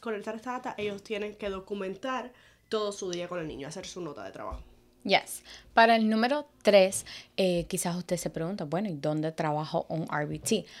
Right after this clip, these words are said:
Speaker 2: Por ejemplo, nosotros estamos en estos momentos en Azul Therapy Services, que es un centro pediátrico donde hay R B Ts, analistas, también hay terapeutas ocupacionales, terapeutas de speech, pero los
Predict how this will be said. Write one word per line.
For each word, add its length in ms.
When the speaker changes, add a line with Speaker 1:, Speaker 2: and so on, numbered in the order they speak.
Speaker 2:
Por 100
ejemplo, 300
nosotros 640
estamos 460
en 100
estos 180
momentos 520
en 120
Azul 320
Therapy 360
Services, 480
que 100
es 180
un 200
centro 440
pediátrico 800
donde 320
hay 300
R 100
B 140
Ts, 480
analistas, 640
también 340
hay 140
terapeutas 640
ocupacionales, 880
terapeutas 580
de 140
speech, 380
pero 340
los 240